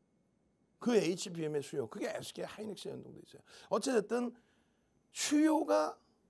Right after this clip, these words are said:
어마어마하기 때문에 아무리 공급을 늘려도 공급이 늘려지지도 않을 뿐더러 지금 계속 찍어내도 수요에 따라가지 못할 뿐더러 앞으로 당분간 지속될 수밖에 없다. 그것이 엔비디아의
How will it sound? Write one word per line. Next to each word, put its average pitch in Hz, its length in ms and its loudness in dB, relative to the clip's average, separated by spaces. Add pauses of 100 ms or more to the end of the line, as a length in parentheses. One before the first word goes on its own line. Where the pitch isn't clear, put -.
(460)
어마어마하기 226 760 2
때문에 190 340 -4
아무리 190 500 -2
공급을 214 380 2
늘려도 180 340 2
공급이 185 680 0
늘려지지도 190 720 -4
않을 147 200 -6
뿐더러 226 360 -4
지금 123 360 -6
계속 240 320 0
찍어내도 151 520 -4 (280)
수요에 196 380 2
따라가지 185 400 -4
못할 139 240 -4
뿐더러 117 400 -2 (260)
앞으로 240 340 -2
당분간 190 400 -4
지속될 185 480 -6
수밖에 180 280 -10
없다. - 200 -8 (240)
그것이 240 640 -2
엔비디아의 175 880 -2